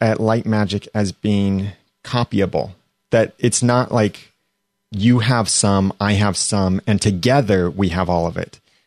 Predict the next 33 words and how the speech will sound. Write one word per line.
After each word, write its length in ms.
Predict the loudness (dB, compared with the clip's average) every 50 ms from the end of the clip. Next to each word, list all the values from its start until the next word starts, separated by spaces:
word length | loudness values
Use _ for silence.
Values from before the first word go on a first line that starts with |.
| _ _ _
But 100 | 2 2
it, 220 | 2 2 0 -2
think 200 | -2 0 0 2 2
of 60 | 2
it 100 | 2 2
like 300 | 2 2 0 0 -4 -10 -20
files 460 | _ _ -2 0 2 2 2 2 2
on 100 | 2 2
your 120 | 2 0 0
computer. 440 | -2 -4 -4 -2 0 0 0 0 0
You 140 | -2 -2
can 160 | -2 0 -2 -2
copy 400 | -4 -4 -2 -2 -2 0 0 0
a 80 | 0 0
file, 440 | -2 -2 0 0 2 2 0 0
but 180 | -2 -4 -4 -4
you 80 | -2 0
can 100 | 2 2
have 120 | 2 2
a 60 | 0 -2
folder 440 | -2 0 2 2 2 2 2 2
on 100 | 2 0 0
your 80 | 0
computer 420 | 0 -2 -4 -2 0 0 0 2 0
that 140 | 0 -2 -2
contains 600 | -2 -2 0 0 0 0 2 0 -2 -4 -6 -10 _ _ _ _ _ _ _ _ _ _
all 240 | 0 2 4 4 2
of 80 | 2 0
the 80 | -2
files 400 | -2 0 0 0 2 0 0 -2
for 140 | -4 -6 -8
a 40 | -6
project, 520 | -4 -2 -2 0 0 0 -2 -4 -4 -10